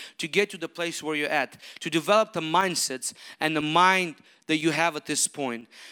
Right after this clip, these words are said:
You have to give God time. You have to give Holy Spirit time to work with you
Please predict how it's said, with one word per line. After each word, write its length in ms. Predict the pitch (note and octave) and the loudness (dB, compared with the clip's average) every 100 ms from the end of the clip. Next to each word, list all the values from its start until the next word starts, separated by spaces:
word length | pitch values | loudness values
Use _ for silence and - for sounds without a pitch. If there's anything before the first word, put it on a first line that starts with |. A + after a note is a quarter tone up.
| - | -12
You 140 | D#3+ | -6
have 260 | D#3 G3+ A3 | 2 2 2
to 120 | - | -2
give 380 | A2 E3+ G#3+ G#3 | -4 4 4 4
God 280 | F3 F3+ E3+ | 2 2 0
time. 360 | - D3 B2 C3 | -2 -2 -2 -4
You 120 | C3+ | -6
have 320 | C#3+ G3+ A3+ | 0 0 0
to 120 | A3+ | -6
give 500 | F#3+ - F#3+ A#3+ A#3 | -8 -2 4 4 2
Holy 300 | - G3+ G3 | -4 -2 0
Spirit 420 | F#3+ - G#3+ G3 - | 0 0 2 0 0
time 240 | F3+ D#3 | -2 -2
to 120 | - | -4
work 280 | C#3 F#3 F3 | 0 0 -2
with 200 | C3+ - | -10 -12
you 120 | B2+ | -18